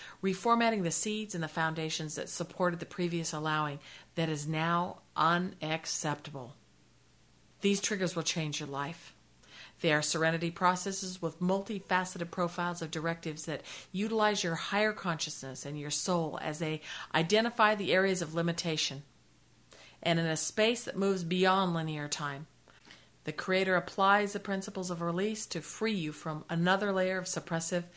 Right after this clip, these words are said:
and limiting formatting. If you have big issues that move beyond the scope of our topics today, please review our list of practitioners on the website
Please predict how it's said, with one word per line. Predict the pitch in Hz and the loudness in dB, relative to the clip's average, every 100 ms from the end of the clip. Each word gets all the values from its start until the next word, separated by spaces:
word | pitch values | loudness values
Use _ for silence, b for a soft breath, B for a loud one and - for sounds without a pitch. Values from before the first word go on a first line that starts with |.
| B B B | B B B
and | 147 151 | -4 -2
limiting | 156 151 143 | 0 -2 -4
formatting. | 147 139 135 131 135 - - - _ _ - - _ _ _ - | -6 -6 -6 -8 -12 -16 -20 -20 _ _ -20 -20 _ _ _ -8
If | 226 | 2
you | 311 | 4
have | 330 185 | 4 4
big | 175 165 | 2 2
issues | 151 - 143 - | 0 0 -2 -4
that | - | -2
move | 185 190 180 | 2 2 2
beyond | 185 185 180 156 | 2 2 0 -2
the | |
scope | - - 147 143 | -4 -2 -4 -4
of | 143 | -2
our | 139 | -2
topics | - 135 131 - - | -2 -4 -4 -10 -12
today, | 147 143 135 - - - B B B B - | -8 -8 -10 -14 -20 -20 B B B B -10
please | - 254 262 | 2 2 4
review | 240 190 190 | 0 2 2
our | 175 160 | 2 2
list | 175 180 160 | 0 0 -4
of | |
practitioners | - 160 156 170 - 147 143 | -4 -4 -2 -4 -4 -4 -4
on | 147 | -6
the | 143 | -4
website | 143 139 - 139 131 | -4 -4 -4 -6 -8